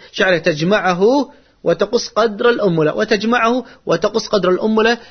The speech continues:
وهذا أين يكون؟ يكون في الستر عن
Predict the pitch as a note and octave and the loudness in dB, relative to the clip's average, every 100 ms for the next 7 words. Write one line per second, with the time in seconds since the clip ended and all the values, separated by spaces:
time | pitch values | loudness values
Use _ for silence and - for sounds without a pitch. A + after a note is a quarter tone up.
0 | - - D3+ D#3+ G#3 G#3 F#3+ G#3+ A3 G#3 | -20 -2 -2 0 0 0 0 0 2 2
1 | G3 - G#3 B3 G#3+ - - C3+ - E3+ | 0 2 2 2 0 -8 -10 -8 -2 -4
2 | - D3+ - - G3+ G#3 F#3 - - _ | -2 -6 -6 -2 -2 2 -2 -2 -10 _
3 | _ _ C#3+ D#3 | _ _ -2 -2